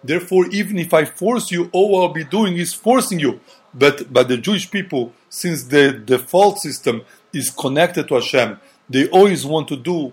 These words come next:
what Hashem wants, and the only reason why they wouldn't accept or why they wouldn't do the Torah is because their evil inclination is blocking them to do the right thing.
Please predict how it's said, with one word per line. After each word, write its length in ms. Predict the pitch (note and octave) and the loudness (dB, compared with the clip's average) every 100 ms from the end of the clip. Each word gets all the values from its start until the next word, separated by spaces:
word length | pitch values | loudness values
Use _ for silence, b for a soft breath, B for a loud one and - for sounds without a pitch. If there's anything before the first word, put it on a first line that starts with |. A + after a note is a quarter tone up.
| - | -2
what 140 | E3 | 0
Hashem 400 | D3+ C3+ D#3+ C#3+ | 0 -2 -4 2
wants, 400 | F3+ G3+ C3+ - b b | 6 6 4 -2 b b
and 200 | D#3+ C#3 | -8 -2
the 120 | D3+ D3+ | -2 -2
only 260 | F#3 F3+ | -2 -2
reason 400 | F3+ F#3 D#3 D3 | -4 -4 -6 0
why 200 | C3+ E3+ | 4 4
they 180 | D#3+ D3 | 4 -2
wouldn't 480 | C#3 D3+ A3 E3+ - | -2 -2 -4 -4 -10
accept 520 | D3+ - D3 B2 - b b - | -10 -4 0 0 -2 b b 0
or 180 | C#3+ C3+ | 2 6
why 160 | D#3+ | 6
they 160 | D3 C#3+ | 4 0
wouldn't 360 | D3+ G3+ F3+ D3+ | -4 -6 -6 -4
do 60 | |
the 160 | C#3 C3 | -2 0
Torah 380 | D3 C3+ A2 B B _ - | 4 4 4 B B _ -4
is 180 | E3 | -4
because 540 | C3 C#3+ - D#3+ C3+ - b b _ | -2 -4 2 4 4 -2 b b _
their 480 | A2+ G#2+ D3 C#3+ C#3+ | -10 4 6 6 4
evil 260 | F#3+ E3 E3 | -2 -2 -4
inclination 840 | C#3+ D3 C3+ D#3 F3 - C3 B2 - | -6 -4 -2 -2 -2 -4 -10 -14 -14
is 160 | D3 A#2+ | -14 -12
blocking 600 | A2+ D#3 E3 - D3 C3 | 0 2 2 0 -4 0
them 260 | B2 A#2 - | -2 -4 -14
to 100 | C3 | -14
do 180 | A#2+ D#3 | -12 -4
the 80 | |
right 260 | C3 A#2+ A2 | 0 0 0
thing. 220 | D3 A3+ | -2 -2